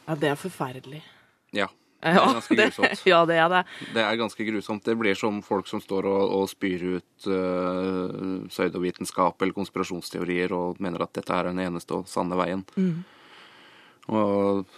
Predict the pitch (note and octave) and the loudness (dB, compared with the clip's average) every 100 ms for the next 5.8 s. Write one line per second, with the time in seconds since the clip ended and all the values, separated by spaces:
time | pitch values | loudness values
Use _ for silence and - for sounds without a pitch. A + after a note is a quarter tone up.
0 | - G#2+ G#2 G#2 - A2 G#2+ G2 G#2 G2+ | -4 0 0 0 -4 -4 0 2 2 -2
1 | G#2 F#2+ G2 G2 G#2 - G2 G2 F#2+ - | 0 2 0 -2 -4 -4 -4 -2 -4 -6
2 | G#2+ G#2+ G#2 - G2+ - F#2 F#2+ G2+ - | -10 -8 -6 -4 -4 -2 -4 -2 -4 -2
3 | F#2+ - F#2+ - G2 F#2+ F#2 F#2+ - - | -2 -2 -4 -4 -8 -2 -2 -4 -10 -20
4 | - _ _ _ _ G#2+ F#2+ G2+ A2 F#2+ | -20 _ _ _ _ -4 -4 -4 -4 -4
5 | F#2+ F#2+ G2+ G#2 G#2 G2 G2 | -2 -4 -6 -6 -4 -2 -2